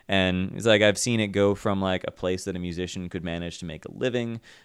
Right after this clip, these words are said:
um, to a place where, I mean, I'm making a living, but I'm playing, uh, I'm playing retirement homes. I'm accompanying a woman who sings old-timey songs to, uh, uh, to retirement home folks, and, and, you know,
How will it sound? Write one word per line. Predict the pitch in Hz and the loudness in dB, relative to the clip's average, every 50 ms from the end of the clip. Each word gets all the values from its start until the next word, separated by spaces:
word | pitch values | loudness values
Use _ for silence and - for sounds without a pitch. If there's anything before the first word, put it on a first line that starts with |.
| _ _ | _ _
um, | - 90 87 85 85 85 82 85 78 - | 0 2 2 4 2 2 0 -2 -4 -4
to | - - - 95 92 87 85 | -8 -6 -2 0 0 0 0
a | 73 85 | -2 -4
place | - - - - 92 90 87 85 - - | -4 -4 -2 0 0 0 0 -2 -4 -8
where, | 90 85 90 87 85 85 85 85 85 82 - - - - - - _ _ _ _ _ _ _ _ _ _ _ _ - | -4 -2 0 2 2 2 2 0 -2 -4 -6 -12 -20 -20 -20 -20 _ _ _ _ _ _ _ _ _ _ _ _ 2
I | - | 6
mean, | 151 147 | 6 8
I'm | 147 147 147 | 8 8 8
making | 151 147 143 - 135 123 | 6 4 4 4 2 4
a | 120 | 6
living, | 117 123 123 131 131 127 | 8 8 6 6 4 2
but | 110 110 98 | 2 4 4
I'm | 98 98 95 | 4 2 0
playing, | - 113 104 101 98 95 98 | 0 2 2 2 2 2 0
uh, | 95 92 90 90 90 87 87 90 90 95 - - - | 2 2 2 2 2 2 0 -2 -4 -8 -12 -14 -10
I'm | - 101 92 | -8 -6 2
playing | 110 104 98 92 | 2 4 4 4
retirement | 90 - 101 98 98 95 87 85 87 | 0 -2 0 0 0 0 -2 -4 -4
homes. | 95 90 78 76 73 78 87 - - - - _ _ - | -4 -6 -6 -6 -8 -10 -10 -12 -12 -14 -16 _ _ -2
I'm | 85 85 85 82 85 | 0 0 0 0 0
accompanying | 85 82 - 107 101 104 104 101 98 98 95 95 | -2 0 0 0 2 2 2 2 2 2 2 2
a | 92 90 90 90 | 2 2 2 2
woman | 85 85 95 98 95 95 92 | 0 -2 -2 0 0 0 0
who | 92 90 | 0 -2
sings | - - 98 95 92 92 90 92 90 - | -2 0 0 0 0 0 -2 -2 -4 -4
old-timey | - 90 104 101 90 98 107 101 98 98 98 | -4 -4 -2 -2 -2 0 0 2 2 2 2
songs | - 104 101 98 95 98 98 95 - | 2 2 2 2 2 0 -2 -4 -8
to, | - - 98 95 95 92 92 95 95 | -8 -6 -4 -4 -2 -2 0 0 2
uh, | 90 90 90 90 92 90 87 - _ - - _ _ _ - - | 2 4 4 4 2 0 -2 -4 _ -20 -20 _ _ _ -6 -2
uh, | 82 85 82 82 85 85 | 0 2 2 2 0 0
to | - - 95 92 90 90 87 | -2 -2 0 2 2 2 2
retirement | 87 92 - 104 104 101 98 95 92 82 | 0 0 2 2 4 4 2 0 0 -2
home | 95 90 90 90 | -2 -4 -4 -4
folks, | 85 - 92 87 87 - - - | -2 -2 -2 -2 -2 -4 -8 -8
and, | 92 87 87 85 87 85 - - | -8 -6 -4 -6 -6 -8 -8 -8
and, | 92 87 85 82 82 82 82 82 82 - - - _ _ _ | -6 -4 -4 -4 -4 -4 -6 -6 -8 -10 -14 -20 _ _ _
you | - 90 | -2 0
know, | 85 80 80 - | 0 0 -2 -4